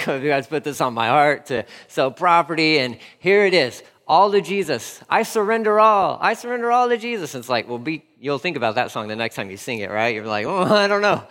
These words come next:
I don't wanna, that's, I don't wanna lie." Um, yeah, no, but here he is saying, "I,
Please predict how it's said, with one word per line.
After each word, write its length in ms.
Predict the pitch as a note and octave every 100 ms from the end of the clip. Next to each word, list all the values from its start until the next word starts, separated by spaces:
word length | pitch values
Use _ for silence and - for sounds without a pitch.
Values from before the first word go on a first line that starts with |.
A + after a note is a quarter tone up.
| - - -
I 80 | D3+
don't 100 | E3+
wanna, 400 | D#3+ D3+ C3+ C#3+
that's, 420 | B2+ D3+ - - - _ _ _
I 40 |
don't 100 | -
wanna 140 | A2+ G#2
lie." 340 | A#2 F#3+ B2
Um, 840 | B2+ - D3+ D#3 C#3+ C3 C3 B2 C3+
yeah, 220 | E3+ C3+
no, 180 | D#3+ C#3
but 140 | C3+
here 200 | D#3+ G#3+
he 80 | G#3
is 380 | G3 F3 D#3+ E3
saying, 420 | F3+ D3+ C#3 B2 - - - - _ _ _
"I, 240 | - C#3+